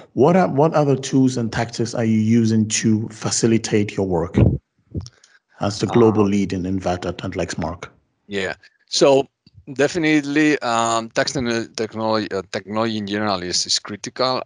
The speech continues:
Speaker 2: Um, uh, we are now more than ever, uh, uh, forced to share a tremendous amount of, uh, of information with the tax authorities. I think Isabel,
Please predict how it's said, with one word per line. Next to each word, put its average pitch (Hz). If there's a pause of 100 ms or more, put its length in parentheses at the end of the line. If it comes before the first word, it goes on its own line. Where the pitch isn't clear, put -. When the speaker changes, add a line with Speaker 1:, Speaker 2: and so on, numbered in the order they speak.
Speaker 2:
Um, 87 (200)
uh, 87
we 87
are 90
now 95
more 98
than 92
ever, 92
uh, 82 (320)
uh, 76 (120)
forced -
to 90
share 92
a 82
tremendous 95
amount 90
of, 90
uh, 82 (100)
of 67
information 104
with 95
the 87
tax -
authorities. 98
I -
think 104
Isabel, 95